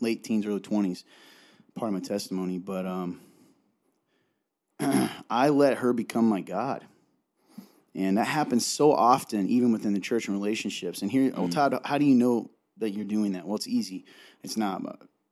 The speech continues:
Speaker 1: when you find that, that pleasing that person and keeping that relationship is the most important thing in your life, you have made that an idol, period.
Speaker 2: Yep.
Speaker 1: When, um,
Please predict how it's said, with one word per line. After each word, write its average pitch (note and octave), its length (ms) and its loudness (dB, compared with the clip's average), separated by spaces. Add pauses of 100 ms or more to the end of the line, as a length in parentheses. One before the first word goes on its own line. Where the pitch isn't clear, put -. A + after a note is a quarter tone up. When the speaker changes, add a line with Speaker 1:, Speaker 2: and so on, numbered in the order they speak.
(600)
Speaker 1:
when A#2 180 8
you F3 140 8
find D#3 500 6
that, A#2 340 2 (300)
that G#2+ 180 -4
pleasing C#3 500 2
that A#2+ 220 2
person - 500 -6 (460)
and G2 100 -6
keeping C3 280 0
that A2+ 80 2
relationship G#2 680 -2
is A2 160 -2
the B2 120 6
most B2 340 4
important G#2+ 480 0
thing G#2 220 -2
in G2+ 100 2
your G2 160 -2
life, F#2+ 440 -8 (480)
you A2+ 160 2
have A2 180 -2
made G2+ 300 0
that F#2 140 -4
an F2+ 120 -6
idol, D#2+ 360 -12
period. E2+ 420 -6
Speaker 2:
Yep. D2+ 240 -12 (360)
Speaker 1:
When, A#2 520 2 (440)
um, F#2+ 420 -6